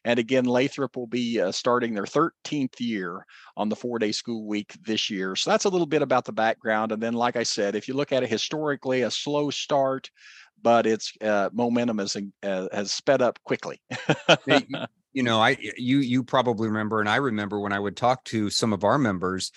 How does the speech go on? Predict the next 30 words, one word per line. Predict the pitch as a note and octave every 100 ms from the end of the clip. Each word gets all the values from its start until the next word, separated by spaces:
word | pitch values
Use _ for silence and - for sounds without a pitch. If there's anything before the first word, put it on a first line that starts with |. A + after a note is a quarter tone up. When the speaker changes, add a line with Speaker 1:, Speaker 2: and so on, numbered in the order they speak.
| - - _
Speaker 2:
that, | G#2+ G#2+ G#2 G2+ - _ -
uh, | G2 F#2 F2 -
were | A#2 A2+
in | A#2 D3+
districts | B2 A2+ - A2 - -
that | G2+
were | F#2+
considering | G2 G2+ - A2 G#2 G2+
going | G2 G2 F#2
to | - G2
four | E2+ - G#2+ G#2
days | G2 F#2+ F#2 -
the, | - F#2 -
the | G2
next | G2 G#2 A2 A#2 -
school | - F#2 F2
year. | E2 E2 F2+ - - - -
So, | - - G#2 G2 F2
you | G2
know, | F2+
this | F#2+ -
would | F#2+
have |
been | F#2 F#2
seven, | - G2 F#2+
eight, | F#2 F#2+
nine | F2+ F#2+ F#2
years | F2+ G2
ago. | F2+ E2+ E2 - - - - _
Um, | A2+ G#2+ F#2+